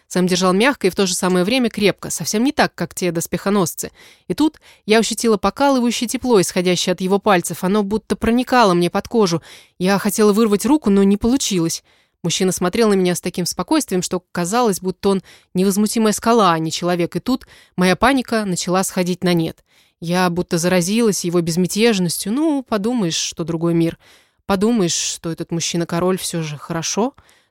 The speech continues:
Так спокойно стало, я начала ощущать, что всё происходящее — норма, то, что я вообще сюда попала. Получился такой резкий контраст, что я удивилась. Вот я тут нервничала, а сейчас начала спокойно воспринимать происходящее.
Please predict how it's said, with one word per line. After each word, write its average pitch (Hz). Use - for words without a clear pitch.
Так 175
спокойно 214
стало, 170
я 170
начала 170
ощущать, 240
что -
всё -
происходящее — 190
норма, 202
то, 226
что -
я 202
вообще 247
сюда 160
попала. 190
Получился 226
такой 226
резкий 233
контраст, 220
что 165
я 160
удивилась. 170
Вот 175
я 190
тут -
нервничала, 185
а 160
сейчас 185
начала 180
спокойно 185
воспринимать 190
происходящее. 180